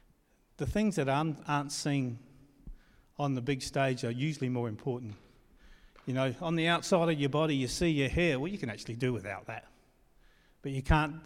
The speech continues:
can't do without your lungs, which you can't see. And it's the same in the body of Christ. In, in fact, Corinthians, Paul tells us to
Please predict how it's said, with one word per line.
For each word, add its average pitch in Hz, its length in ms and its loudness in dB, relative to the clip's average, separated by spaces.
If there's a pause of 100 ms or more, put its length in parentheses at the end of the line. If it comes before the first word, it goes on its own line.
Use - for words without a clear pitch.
(240)
can't 147 240 0
do 147 120 4
without 135 260 2
your 131 120 0
lungs, 131 380 -2
which 139 180 -10
you 139 60 -4
can't 139 300 -2
see. 117 240 -8 (340)
And 156 100 -6
it's 151 120 -8
the 156 60 -6
same 214 260 0
in 180 60 0
the 151 80 2
body 139 260 -2
of 120 100 -6
Christ. - 520 -12 (800)
In, 143 220 -2
in 143 180 -2
fact, - 420 -4 (280)
Corinthians, 147 560 -2
Paul 139 360 -4 (240)
tells 127 280 2
us 117 160 -10
to - 140 -8